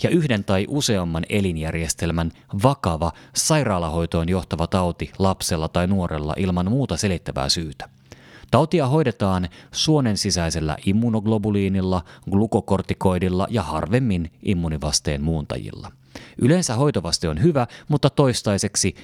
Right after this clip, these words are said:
vertaileva tutkimusnäyttö hoitojen tehosta puuttuu. Lapsuuden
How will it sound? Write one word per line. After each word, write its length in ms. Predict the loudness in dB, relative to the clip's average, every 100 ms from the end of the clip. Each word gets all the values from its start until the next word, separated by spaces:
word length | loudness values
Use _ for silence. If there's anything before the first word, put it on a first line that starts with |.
| 0
vertaileva 500 | 2 2 2 0 0
tutkimusnäyttö 760 | -2 -4 -2 -2 -2 -2 -2 -2
hoitojen 420 | -2 -2 -2 -6
tehosta 400 | -6 -6 -6 -8
puuttuu. 680 | -10 -12 -14 _ -14 -14 -16 -20 _ _ _ _ _ _ _ _ _ _ -2
Lapsuuden 760 | 0 0 0 0 2 2 -2